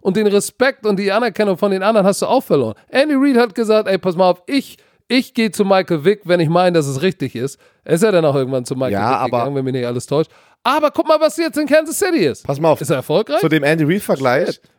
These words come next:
Speaker 2: Wie alt oder wie tief war er in seiner Karriere? Andy Reid hatte zu dem Zeitpunkt schon eine mega gute Karriere hinter sich als Head Coach.
Speaker 1: Natürlich,
Speaker 2: Er wusste, wenn er, er
Speaker 1: natürlich.
Speaker 2: kann das machen. Wie viele junge Quarterbacks, die wir jetzt gerade, äh, nee, Quarterbacks, Head Coaches, die wir in der N F L sehen,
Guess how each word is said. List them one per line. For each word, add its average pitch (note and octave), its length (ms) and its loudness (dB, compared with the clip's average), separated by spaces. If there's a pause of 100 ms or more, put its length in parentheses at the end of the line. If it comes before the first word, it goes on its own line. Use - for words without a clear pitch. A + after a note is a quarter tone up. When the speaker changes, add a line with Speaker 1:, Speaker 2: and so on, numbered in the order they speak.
Speaker 2:
Wie D3+ 300 -2
alt G3 340 0
oder D3+ 300 2
wie D#3+ 440 -6 (100)
tief - 340 -4
war D3+ 140 2
er D#3 160 4
in D#3+ 100 0
seiner D3+ 220 2
Karriere? D3 360 0
Andy D3 240 2
Reid D#3+ 180 2
hatte C#3+ 220 -2
zu - 200 -10
dem D3+ 220 0
Zeitpunkt D#3 460 -2
schon C3+ 200 0
eine A#2 300 0 (120)
mega D#3+ 380 0
gute D3 340 -4
Karriere C#3+ 420 0
hinter B2+ 220 0
sich A#2+ 180 -4
als A2+ 120 -8
Head A#2+ 180 -6
Coach. C#3+ 160 0
Speaker 1:
Natürlich, A#3+ 540 0
Speaker 2:
Er C3 140 2
wusste, F3+ 340 2
wenn F3 100 2
er, F3 120 -2
er A3 60 0
Speaker 1:
natürlich. A3 200 0
Speaker 2:
kann F#3+ 140 -2
das D3+ 200 0
machen. G#2+ 300 -4 (460)
Wie F#3 160 0
viele A3 200 0
junge A3 300 2
Quarterbacks, G3+ 500 0
die D#3+ 120 -4
wir E3+ 80 2
jetzt F#3+ 180 -2
gerade, F3 260 0
äh, A#2+ 80 2
nee, G#2 120 -10
Quarterbacks, F#2 440 -10
Head C3+ 220 -4
Coaches, E3 340 0
die C#3 140 -6
wir D3+ 100 2
in C#3+ 60 0
der C3+ 80 0
N C3 60 0
F B2+ 140 -4
L D#3 180 0
sehen, C3+ 280 -4